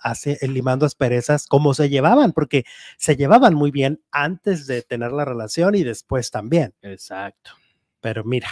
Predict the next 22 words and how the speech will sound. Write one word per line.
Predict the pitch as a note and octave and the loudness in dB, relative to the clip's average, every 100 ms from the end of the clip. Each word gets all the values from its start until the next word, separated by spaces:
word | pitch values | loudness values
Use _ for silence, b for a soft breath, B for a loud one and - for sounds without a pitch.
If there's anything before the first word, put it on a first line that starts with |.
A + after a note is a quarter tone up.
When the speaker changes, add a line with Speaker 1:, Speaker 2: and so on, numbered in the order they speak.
| - b b | -16 b b
Speaker 2:
Eh. | B2 G#2 G2 | -8 -8 -2
Speaker 1:
oye, | G#2+ E3+ E3 D#3 | 4 6 6 6
y | |
hablando | D3+ D#3+ E3+ F#3+ | 8 8 8 6
de | E3+ | 6
relaciones, | C3+ C#3+ C#3 - F#3 F3+ | 6 4 4 4 6 4
resulta | C#3+ C3+ D#3 F3 | 2 -2 0 0
que | - D#3+ D3 | 2 0 0
se | C#3 D#3 | -2 -2
ha | D3+ | 0
confirmado | E3 E3 F3 E3+ D3+ D3+ | 0 0 2 4 4 2
que | A#2+ | -4
Cristian | B2 C3 - D3 | -6 -4 -2 0
Castro | D3+ C#3 - - C#3 B B F3 | 0 0 -2 -2 -2 B B -4
ha | A#2 | 0
regresado | C#3+ C#3+ D3 C3+ C3 B2 B2+ | 2 2 2 0 2 2 0
con | - C#3+ D3+ | 2 2 2
Mariela, | D3+ D#3 D3+ C3 B2+ - | 2 2 2 2 0 -2
con | - F3 | -4 0
esta | C#3+ C#3 - E3+ | 0 2 4 6
novia | E3 D3 D3 | 6 6 6
argentina, | E3 - E3+ E3+ - D#3 B2+ C3 | 4 2 0 2 4 4 4 0